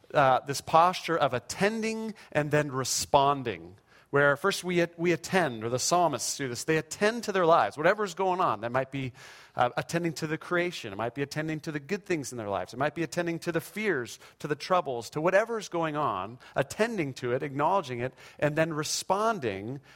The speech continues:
by taking it to God. And they respond sometimes with praise, uh, with adoration, with confession, with, uh,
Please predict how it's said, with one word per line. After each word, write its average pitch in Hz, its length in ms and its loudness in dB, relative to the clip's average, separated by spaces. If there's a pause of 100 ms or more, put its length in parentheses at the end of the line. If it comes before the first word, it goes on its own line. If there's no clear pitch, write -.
by 139 200 4
taking 151 340 -4
it 139 80 -10
to 160 80 -6
God. 156 340 0 (500)
And 123 120 -6
they 123 80 0
respond 139 520 2
sometimes 147 400 -2
with 165 200 -6
praise, 139 640 -2 (320)
uh, 117 360 0
with 135 160 -2
adoration, 160 840 2
with 139 420 0
confession, 165 680 0
with, 143 460 -2
uh, 135 320 2